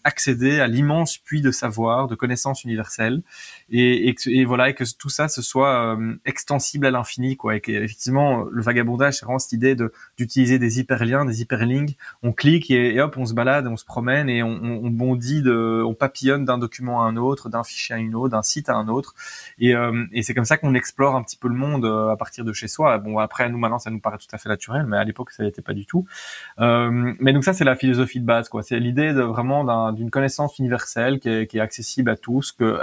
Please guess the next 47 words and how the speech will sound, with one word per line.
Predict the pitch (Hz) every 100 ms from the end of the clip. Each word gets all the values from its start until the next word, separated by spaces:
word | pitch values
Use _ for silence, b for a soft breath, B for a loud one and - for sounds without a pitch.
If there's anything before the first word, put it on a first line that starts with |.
| -
et | 127 120
surtout, | 135 - 185 226 B B B -
euh, | 123 120 120
qui | 123
est |
déconcentrée. | 127 170 175 160 143 131 110 107
Ça, | 120
c'est | 151
vraiment, | 127 139 151 143 117
je, | 113 113
j'en | 120
parle | 117 123
déjà | 117
maintenant | 123 123 151
parce | 135
que | - 117 113 113 113
ça | 117 110
explique | - - 135
aussi | 113 -
pourquoi, | 127 - 120 113 104
euh, |
maintenant, | 101 98 117 113 101
euh, | 98 B B B
les | 110
fondateurs | - 107 101 113
du | 107
web | 120
sont | - 101
très | - 113
tristes | - 156 - -
de | 110
ce | 101
qu'est | 110
devenu | 101 104
leur | 104 101
invention. | 104 104 143 143 B B -
Mais | 117 120 - _ _
un | 135 131
des, | 131
des | 117 120
principes, | - 135 131 - 151 120
euh, | 110
fondateurs | - 139 127 - 131 113
d'inter-, | 107 98 104 78
de, | 107 107
du | 107
web, | 110 135 156